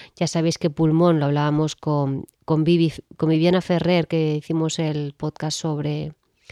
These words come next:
sobre el otoño, las estaciones, el yoga aplicado al otoño, a las estaciones. Bueno, eh, el pulmón, su pareja es el intestino grueso, por eso también esas diarreas o esos estreñimientos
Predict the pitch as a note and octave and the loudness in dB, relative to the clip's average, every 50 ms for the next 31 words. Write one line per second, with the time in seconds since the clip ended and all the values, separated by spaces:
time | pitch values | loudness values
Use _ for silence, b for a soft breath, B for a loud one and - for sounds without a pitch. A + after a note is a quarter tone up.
0 | B B B B B B B B - F3 E3+ E3 E3+ E3 E3 D#3+ D#3 D3+ D3+ D3 | B B B B B B B B -2 0 2 2 2 2 2 2 2 2 0 -2
1 | - - F3+ F3+ F3 E3 D#3+ D#3 D#3 D3 E3 D#3 - E3+ D3+ - - G3+ F#3+ F#3 | 0 0 2 2 4 2 2 0 0 -2 -4 -4 -4 -4 -4 -2 2 2 4 4
2 | F3 E3+ E3 D#3+ - - - B B B B B B B B B B - - E3 | 4 2 0 0 -4 -8 -10 B B B B B B B B B B -6 -4 -2
3 | D#3+ D#3 F3+ F3+ F3+ F3+ E3+ - E3+ E3+ - F3+ F3 E3 E3+ D#3+ E3 D#3+ - - | 0 2 4 4 4 2 2 2 0 0 2 2 2 4 4 2 2 0 2 2
4 | E3+ E3+ D#3+ D#3 D3+ D3 D3 C#3+ _ G3 E3+ E3 D#3 D#3+ D#3+ - - D#3+ - - | 2 4 4 2 0 0 -2 -6 _ -10 -6 -6 -4 -6 -6 -6 -6 -6 -2 -2
5 | E3 D#3+ D3+ D3+ D3 - B B B B B B - F#3 F#3 F3 E3 C#3 - _ | -2 -2 -2 -6 -8 -12 B B B B B B 0 2 4 4 4 2 -2 _
6 | _ _ _ _ _ - F#3+ F#3 F3+ F3 E3+ E3 E3 E3 D#3+ - _ _ _ - | _ _ _ _ _ -2 0 2 4 4 4 4 2 2 0 -4 _ _ _ 0
7 | G3 F#3+ - G3+ G#3 G3 F#3+ F#3 F3 E3 E3+ G3+ B3 C4 - - - - F#3+ E3 | 0 0 6 6 6 6 6 4 4 4 4 2 2 -2 -6 -6 0 0 0 0
8 | - D#3 D3 C#3+ C#3+ - - A3 A3 A3 G#3 - G3+ F3+ F3+ E3 D#3 E3+ D#3+ - | 0 -2 -4 -4 -6 -4 0 2 4 4 4 2 2 2 2 2 2 0 -2 0
9 | - F3 F3 F3 F#3+ A#3+ C#4 C#4+ - - E3+ D3 D#3 - - D#3+ D#3 F3+ F3 E3+ | 2 2 2 4 4 4 2 2 2 0 -2 -4 -4 -6 -6 -6 -4 -4 -4 -4
10 | E3+ D#3+ D#3 D#3 D#3 D3 D#3 D3+ D3 D3 D3+ D3 D3 F3 A3 B3 B3 A#3 A#3 A#3 | -4 -4 -2 -2 -2 -2 -4 -4 -4 -2 -2 -2 0 2 2 4 4 4 2 0
11 | - - - C3 B2 B2 B2 - B2 - - - B2 A#2+ A#2+ C3 E3 G3+ G#3 G3+ | -2 -4 -4 -4 -4 -8 -8 -10 -10 -10 -10 -10 -8 -6 -2 2 4 6 6 6
12 | G3 - F3+ F3+ F#3 - | 4 2 -2 -4 -4 -8